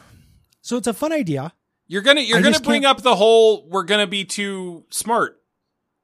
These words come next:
Speaker 2: complaint, are you?
Speaker 1: N-, no, no, no. I mean, that's
Speaker 2: You're worried
Speaker 1: true.
Speaker 2: I'm gonna be too informed and thoughtful, and it's gonna get in the way of the humor because I'm gonna be so busy laying out my expertise and
Speaker 1: Being super
Speaker 2: thoughtfulness.
Speaker 1: smart.
Speaker 2: Being really smart, Gary.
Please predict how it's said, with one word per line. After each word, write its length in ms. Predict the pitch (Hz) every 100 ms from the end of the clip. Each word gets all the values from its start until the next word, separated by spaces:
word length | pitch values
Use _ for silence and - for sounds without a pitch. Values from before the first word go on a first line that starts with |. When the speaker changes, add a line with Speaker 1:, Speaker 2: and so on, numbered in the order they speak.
| _
Speaker 2:
complaint, 420 | - 127 - 92 80
are 140 | 123
you? 100 | 110
Speaker 1:
N-, 340 | 85 214 214 208 -
no, 760 | 190 196 202 208 208 311 233
no, 80 | 226
no. 120 | 196
I 120 | 156
mean, 80 | 175
that's 140 | 202 220
Speaker 2:
You're 80 | 294
worried 80 | 330
Speaker 1:
true. 60 |
Speaker 2:
I'm 60 | 262
gonna 120 | 247
be 120 | 233
too 240 | 220 - 269
informed 640 | 226 - 247 262 233 196
and 180 | 175 175
thoughtful, 580 | - 262 262 - 127 131
and 120 | 151
it's 140 | 160
gonna 220 | - 185 170
get 300 | 151 156 180
in 60 |
the 60 | 175
way 160 | 170 165
of 100 | 151
the 60 |
humor 360 | 151 269 285 190
because 240 | 143 139
I'm 80 | 156
gonna 80 | 147
be 100 | 151
so 220 | - 180
busy 460 | 165 180 165 147 - - _ _
laying 300 | - 165 180
out 140 | 170 156
my 160 | 151
expertise 720 | 156 151 - 139 - 175 165 147
and 80 | 131
Speaker 1:
Being 140 | 175
super 260 | 160 160 143
Speaker 2:
thoughtfulness. 380 | 104 240 123 -
Speaker 1:
smart. 80 | - _ _
Speaker 2:
Being 220 | 135 135
really 380 | 120 123 120 98
smart, 400 | - - 95 87
Gary. 340 | 92 85 87